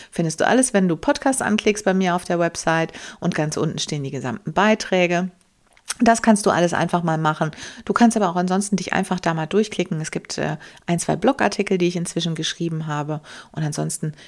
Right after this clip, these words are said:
stehen dir ja neben dieser Folge noch einhunderteinundvierzig Podcast-Folgen zur Verfügung,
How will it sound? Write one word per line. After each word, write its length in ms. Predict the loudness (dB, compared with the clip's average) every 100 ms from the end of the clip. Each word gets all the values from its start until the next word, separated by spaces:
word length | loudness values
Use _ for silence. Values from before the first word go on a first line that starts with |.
| -12
stehen 300 | 0 4 6
dir 100 | 6
ja 220 | 4 4
neben 320 | 6 6 6
dieser 240 | 4 4 4
Folge 320 | 4 4 4
noch 180 | 0 -2
einhunderteinundvierzig 1200 | 4 6 8 6 2 2 2 0 0 -2 -2 -4
Podcast-Folgen 760 | -2 -2 -4 -8 -4 -2 0 -2
zur 120 | -2
Verfügung, 500 | -2 -2 0 2